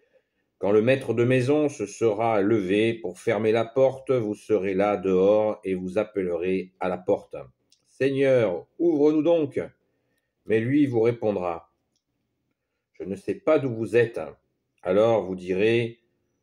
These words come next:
Nous avons mangé et bu avec toi, tu as enseigné sur nos places. » Mais lui dira, «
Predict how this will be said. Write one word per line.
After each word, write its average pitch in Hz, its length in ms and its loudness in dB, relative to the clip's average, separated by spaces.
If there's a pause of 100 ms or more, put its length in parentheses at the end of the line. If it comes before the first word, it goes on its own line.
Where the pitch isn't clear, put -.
Nous 85 180 -4
avons 107 220 0
mangé 131 440 2
et 107 60 2
bu 131 220 2
avec 123 280 2
toi, 165 460 2
tu 101 160 -2
as 98 100 0
enseigné 110 640 -2
sur 104 240 -4
nos 98 120 -2
places. » 123 500 0 (240)
Mais 107 160 0
lui 110 220 -4
dira, « 98 640 -4